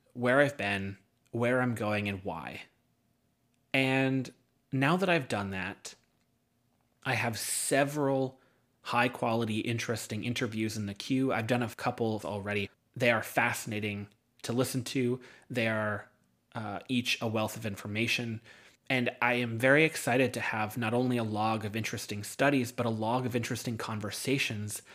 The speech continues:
about projects with thinkers across the country and across the world. So as this grows, and as this changes and evolves, I would like to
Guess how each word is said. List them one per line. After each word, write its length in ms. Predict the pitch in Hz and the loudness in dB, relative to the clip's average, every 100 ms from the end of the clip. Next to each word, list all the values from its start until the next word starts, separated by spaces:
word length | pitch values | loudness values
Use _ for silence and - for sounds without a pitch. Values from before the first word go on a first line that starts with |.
| - _ | -20 _
about 560 | 127 110 113 127 123 - | 2 2 2 2 0 -6
projects 720 | - 113 113 - - - - | -6 -6 -6 -8 -8 -10 -10
with 380 | 123 123 - - | -2 -2 -2 -8
thinkers 720 | - - 113 110 104 110 - - _ - | -8 -4 -2 -2 -4 -6 -10 -12 _ -8
across 440 | 110 - 95 - | -4 -2 -4 -4
the 100 | - | -10
country 360 | - 110 - 104 | -8 -8 -6 -6
and 100 | 107 | -6
across 320 | - 98 - | -6 -8 -8
the 100 | 104 | -8
world. 400 | 104 87 71 - - - - - - - - - | -6 -6 -6 -10 -20 -20 -20 -20 -20 -20 -20 -6
So 200 | - 160 | 6 8
as 200 | 135 143 | 8 4
this 200 | 151 139 | 0 -4
grows, 720 | 131 123 107 107 139 - - - _ _ _ _ _ - | 0 2 4 2 -2 -6 -12 -16 _ _ _ _ _ -2
and 320 | 135 131 127 123 | 0 2 0 0
as 240 | 117 113 | 0 0
this 180 | 120 - | -2 -2
changes 540 | - 113 110 113 110 | -6 -4 -2 -2 -2
and 100 | 117 | -2
evolves, 720 | 110 101 95 98 110 - - - | -2 -2 -4 -4 -6 -10 -12 -8
I 80 | 120 | -4
would 240 | 107 101 | -2 -2
like 160 | 104 104 | -4 -6
to 300 | - 107 101 | -6 -4 -4